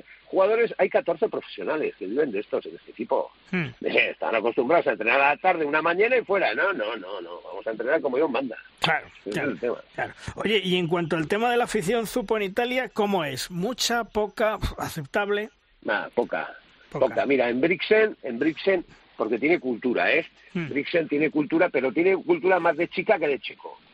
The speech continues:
Speaker 1: Y de chica se llenó de pabellón y de chico tam-, y cuando juega al masculino también, ¿no? Eh, Fasano y Conversano llenan, llenan. Eh, Merano,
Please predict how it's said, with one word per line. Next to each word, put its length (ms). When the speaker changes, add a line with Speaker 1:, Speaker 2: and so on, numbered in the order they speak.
Speaker 1:
Y 220
de 160
chica 280
se 100
llenó 160
de 80
pabellón 480
y 100
de 120
chico 320
tam-, 240
y 140
cuando 280
juega 140
al 60
masculino 460
también, 420
¿no? 160
Eh, 320
Fasano 440
y 80
Conversano 640
llenan, 400
llenan. 320
Eh, 500
Merano, 600